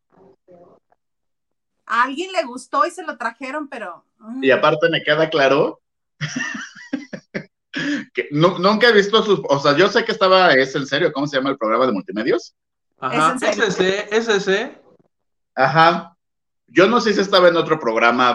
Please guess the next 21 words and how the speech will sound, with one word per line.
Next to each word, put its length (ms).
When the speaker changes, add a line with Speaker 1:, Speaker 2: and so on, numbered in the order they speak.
Speaker 2:
así 220
como, 420
como 260
el 140
Venga 200
la 80
Alegría 260
de 100
por 120
allá, 460
o 100
Las 220
Tardes, 220
Speaker 3:
Iba 160
la 180
Speaker 2:
o 40
Speaker 3:
vi, 300
sí. 340
Speaker 2:
no 180
sé 160
cómo. 340